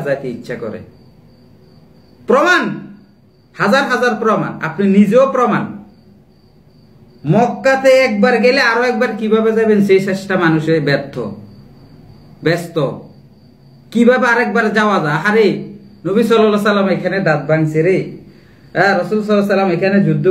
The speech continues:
করছে রে, কি বরকতময় জায়গা রে, ওখানে দুই রাকাত নামাজও পড়ে সওয়াবের নিয়তে, ওইখানে গিয়েও বেদাত করার চেষ্টা করে। আহারে, এই খাজুর গাছ,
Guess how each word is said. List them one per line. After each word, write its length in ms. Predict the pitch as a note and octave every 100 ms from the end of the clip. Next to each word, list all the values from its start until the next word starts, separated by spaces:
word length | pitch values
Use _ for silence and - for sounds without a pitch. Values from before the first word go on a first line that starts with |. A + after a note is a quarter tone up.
| F#3
করছে 260 | D#3+ - E3+
রে, 120 | E3 C3 -
কি 120 | A#3 C#4
বরকতময় 640 | A3 A3+ G3+ A3 G#3 G3+ F3
জায়গা 300 | F3+ E3+ F3
রে, 100 | F#3+
ওখানে 280 | E3 G3 G3+
দুই 160 | G#3+
রাকাত 280 | G3+ F#3+ -
নামাজও 420 | D#3+ E3+ F#3+ G3+ G3
পড়ে 180 | D#3 C3+ -
সওয়াবের 340 | B2+ A#2+ B2+
নিয়তে, 360 | A#2+ A#2 G#2+ G#2 - - - _
ওইখানে 420 | G3 G#3 A#3+ B3+ B3
গিয়েও 400 | A#3+ A#3+ A#3+ -
বেদাত 360 | F3+ D#3+ D#3+ -
করার 220 | D#3 D#3
চেষ্টা 280 | E3 D#3 D3+
করে। 220 | A2 G#2 G2+ - - _ _ _ _ _ _ -
আহারে, 320 | F3 G#3 A#3
এই 200 | A3 G3+
খাজুর 360 | G3+ G3 G3 G3
গাছ, 220 | G#3 G#3